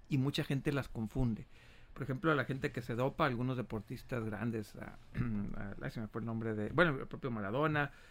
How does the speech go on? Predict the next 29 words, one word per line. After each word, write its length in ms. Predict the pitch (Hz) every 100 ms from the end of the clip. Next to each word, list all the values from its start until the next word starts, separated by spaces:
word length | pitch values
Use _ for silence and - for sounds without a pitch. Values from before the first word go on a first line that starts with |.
| -
Lance 340 | - 123 120 135
Armstrong, 540 | 156 147 135 139 135
que 80 | 117
le 120 | 110
quitaron 340 | 110 120 120
sus 160 | 117 120
títulos 480 | 120 - 120 120 110
del 180 | 110 -
Tour 160 | 127
de 120 | 127
Francia. 420 | - 131 127 143 -
Ellos, 460 | 156 202 233 - - - - - - - - -
ellos, 520 | 160 190 214 - - -
bueno, 280 | 139 123 131
a 80 |
Maradona 320 | 120 123 147 135
no, 180 | 117 - - -
eh, 100 | 151
pero 320 | 156 139 131
esta 180 | 135 156
es 40 | 151
la 40 |
diferencia. 480 | 143 117 110 107 -
El, 440 | 127 127 123 120 -
el 100 | 123
señor 320 | 131 139 165
Armstrong 540 | 170 156 - 143 165 - - - - -
se 180 | - 123
dopaba, 500 | 113 143 151 -